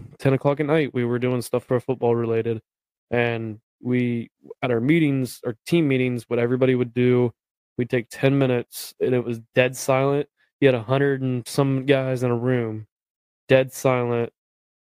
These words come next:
and everybody had to write down things that they were grateful for, like, three things that they were grateful for or whatever. And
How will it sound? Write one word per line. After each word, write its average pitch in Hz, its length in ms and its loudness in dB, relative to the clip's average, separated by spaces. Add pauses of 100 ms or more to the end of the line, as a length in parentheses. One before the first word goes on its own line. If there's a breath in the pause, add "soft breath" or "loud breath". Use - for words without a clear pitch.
(540)
and 117 280 0
everybody 123 340 0
had 120 100 -2
to 120 80 2
write 123 180 2
down 120 420 -2
things 123 280 -4
that 117 120 -10
they 117 80 -2
were 117 100 -4
grateful 123 400 -2
for, 107 260 -10
like, 117 180 -6
three 127 200 0
things 120 260 -4
that 113 100 -8
they 123 80 -2
were 123 100 0
grateful 110 440 -6
for 117 220 2
or 113 100 2
whatever. 113 440 -2 (520)
And 117 560 -2